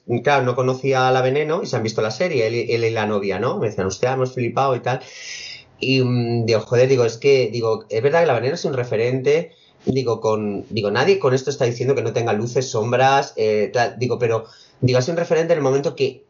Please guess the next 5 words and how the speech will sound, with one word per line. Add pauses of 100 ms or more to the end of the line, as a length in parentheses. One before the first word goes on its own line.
(120)
puso
una
realidad, (180)
eh,
dura